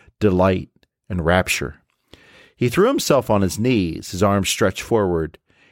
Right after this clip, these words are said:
and this cry left his lips, "O Christ, O Christ!" He fell with his face to the earth, as if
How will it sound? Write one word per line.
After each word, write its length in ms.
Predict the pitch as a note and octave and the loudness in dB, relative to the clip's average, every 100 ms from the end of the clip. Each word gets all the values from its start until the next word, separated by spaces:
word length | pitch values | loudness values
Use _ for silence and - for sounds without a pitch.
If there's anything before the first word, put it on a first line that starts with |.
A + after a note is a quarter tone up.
| _ | _
and 180 | G2+ F2+ | -4 0
this 200 | G2 - | 0 0
cry 260 | - A2 | 0 2
left 260 | F#2 F2+ - | 2 0 -2
his 180 | F#2 - | -6 -2
lips, 260 | F#2 - - | -2 -4 -2
"O 120 | C3 | -2
Christ, 680 | A#2+ C#3 A#2 G#2 - - - _ _ - | 0 0 2 0 -4 -12 -14 _ _ -2
O 140 | B2 | 0
Christ!" 720 | A#2 - A2 F2+ E2 - - - _ _ _ _ _ _ _ _ - | 0 2 2 2 -2 -10 -14 -20 _ _ _ _ _ _ _ _ -4
He 160 | B2+ | -4
fell 460 | A#2 C#3+ C3 G#2 F2 | 0 2 4 2 2
with 200 | F2+ F#2 | 0 0
his 240 | G#2 - | -2 -4
face 300 | - G#2 G2 | -2 0 0
to 100 | - | -2
the 140 | F#2+ F#2+ | 0 2
earth, 260 | F2 D2+ | 0 -2
as 240 | - F#2 E2+ | -2 -2 0
if 240 | F#2 - | -2 -2